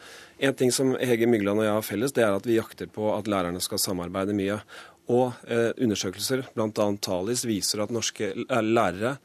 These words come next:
samarbeider mer enn andre lærere i andre land. Eh, samtidig så er det sånn at norske lærere også har en tilstedeværelse som går langt utenpå, eh, det som er vanlig i andre nordiske land, og faktisk over ti timer mer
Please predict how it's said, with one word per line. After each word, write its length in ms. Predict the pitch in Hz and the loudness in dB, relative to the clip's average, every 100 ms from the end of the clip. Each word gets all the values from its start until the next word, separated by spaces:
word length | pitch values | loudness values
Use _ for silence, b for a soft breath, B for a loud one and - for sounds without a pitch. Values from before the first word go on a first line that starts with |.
| - | -4
samarbeider 720 | - 117 92 95 98 113 120 - | 0 2 0 -2 -2 -2 -6 -6
mer 440 | 101 104 123 156 - _ | -2 2 2 2 -6 _
enn 200 | 110 113 - | -4 -4 -2
andre 260 | 110 95 | -2 -2
lærere 320 | 101 98 90 95 | 0 2 0 -4
i 60 | |
andre 180 | 95 95 | -4 -4
land. 260 | 98 107 107 B B B B B | 0 0 0 B B B B B
Eh, 200 | 120 113 | -2 0
samtidig 420 | - 165 117 113 113 | 2 2 2 0 0
så 40 | 135 | 0
er 0 | 123 | 0
det 80 | 117 | 0
sånn 80 | |
at 80 | 113 117 | 0 0
norske 160 | 110 113 | 0 0
lærere 240 | 107 101 | 2 2
også 380 | 104 - - 131 - - | 0 2 2 2 -2 0
har 240 | 107 110 | 2 2
en 80 | 113 | 2
tilstedeværelse 800 | 135 - 120 95 92 95 92 120 | 2 4 6 4 2 -2 -2 -2
som 180 | 123 117 | -2 0
går 280 | 120 120 | 2 4
langt 380 | 113 127 165 - - | 4 2 -2 -8 -12
utenpå, 600 | 120 - 101 87 151 196 B B B - | -12 -6 -8 -2 0 0 B B B -2
eh, 180 | 120 117 | 2 6
det 220 | 110 104 | 6 6
som 160 | - 117 | 6 6
er 60 | |
vanlig 340 | 113 101 90 98 | 6 4 4 2
i 80 | |
andre 380 | 98 90 95 95 | 0 0 0 0
nordiske 400 | 104 98 92 - | 0 -2 0 -2
land, 240 | 117 165 208 B B B | 0 0 -2 B B B
og 100 | 135 131 | -4 -2
faktisk 400 | 113 131 - 113 | -4 -2 0 2
over 160 | 110 123 | 0 -2
ti 300 | - 120 120 | -6 -2 0
timer 400 | 156 - 104 117 | 0 -2 0 2
mer 300 | 123 123 208 | 2 4 2